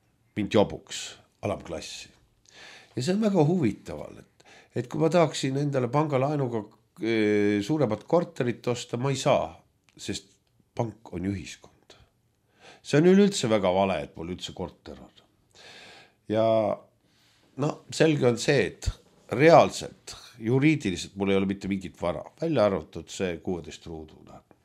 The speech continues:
Aga ometi on mul kõik olemas. See, ma tean, et süsteem tahab mind jobuks teha,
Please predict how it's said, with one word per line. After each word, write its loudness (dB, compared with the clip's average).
Aga 0
ometi 0
on -12
mul -10
kõik -6
olemas. -12
See, -10
ma -6
tean, 0
et -12
süsteem -2
tahab -8
mind -6
jobuks 0
teha, -12